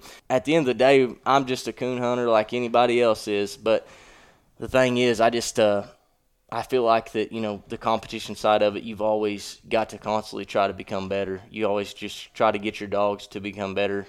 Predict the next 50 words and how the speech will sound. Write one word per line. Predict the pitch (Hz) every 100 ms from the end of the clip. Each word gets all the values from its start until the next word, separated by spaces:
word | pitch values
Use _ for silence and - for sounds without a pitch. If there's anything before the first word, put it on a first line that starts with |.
| -
you | 101
know, | 95
each | 117 110 -
and | 101
every | 98 98
single | 107 101 92
night, | 98 98 101 95 98
and | 98 95 - - _ -
you've | 117
got | 110 113 92
to | 110 104
because | 98 - 104 95 - _ _
the | 110
way | 110 127
the | 107
coon | 107 123 120
hound, | 113 110 101
competition | 120 113 117 - -
coon | 113
hound | 110 107
is | 104
today, | 101 101 110
they're, | 104 110 110 98 _ _
they're, | 117 117 104
the | 95 104
dogs | 110 113 101
are | 95
so, | - 117 113 110 98
so | - 113 104
good. | 95 104 98
I | 98
mean, | 101
they're | 101 104 95
almost | 110 110 101 98
elite. | 95 107 98 -
I |
mean, | 104 101
every | 107 104 98
cast | - 107 107 -
you | 101
draw, | 98 104 104
you're | 95 107
gonna | 110 107
draw | 104 104
three | - 117 110
coon | 104 113 101
triggers, | 95 98 - 92
you | 95 92
know, | 95 95
and, | 90